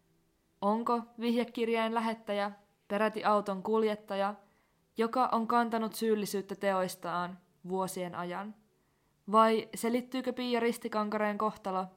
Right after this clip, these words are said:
jollakin aivan muulla vaihtoehdolla, johon ei liity sen paremmin autoa kuin kuljettajaakaan? Kuten aina, tässäkin totean, mikään ei ole mahdotonta. Tämän kerran jakso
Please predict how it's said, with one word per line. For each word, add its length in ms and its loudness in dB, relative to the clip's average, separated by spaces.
jollakin 540 0
aivan 380 2
muulla 300 -2
vaihtoehdolla, 800 -6
johon 240 2
ei 100 2
liity 220 2
sen 260 -4
paremmin 380 -2
autoa 580 -2
kuin 340 -6
kuljettajaakaan? 960 -6
Kuten 300 0
aina, 340 2
tässäkin 460 -6
totean, 460 -6
mikään 540 -2
ei 140 -4
ole 120 -6
mahdotonta. 680 -10
Tämän 280 2
kerran 280 0
jakso 400 -2